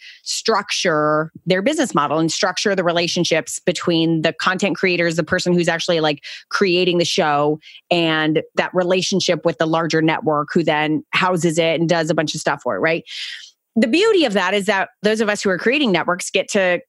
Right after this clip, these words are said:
customize it according to how we want to customize it. A traditional way, though, and a very popular way of running a network is that the network gets paid by the content creator. So the person who's actually hosting the podcast, let's say,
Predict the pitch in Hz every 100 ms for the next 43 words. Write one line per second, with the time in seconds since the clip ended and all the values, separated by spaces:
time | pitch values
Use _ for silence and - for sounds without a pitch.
0 | _ 214 226 - 165 160 165 156 180 175
1 | 165 156 165 160 160 160 135 165 233 254
2 | 196 156 151 - - - - 240 - 247
3 | 339 - 302 262 214 247 196 160 156 143
4 | 139 180 254 - 196 190 196 196 - 339
5 | 349 233 190 170 165 160 160 170 160 156
6 | - 165 170 151 165 156 - - _ _
7 | _ 202 226 247 247 277 233 208 - 262
8 | 240 208 156 180 180 180 - 196 196 190
9 | 180 - _ - 190 202 190 139 135 254
10 | - - - - 233 202 180 202 165 220
11 | 254 226 214 214 - 190 170 180 - 214
12 | 226 240 202 240 247 170 147 220 - 165
13 | - 160 151 175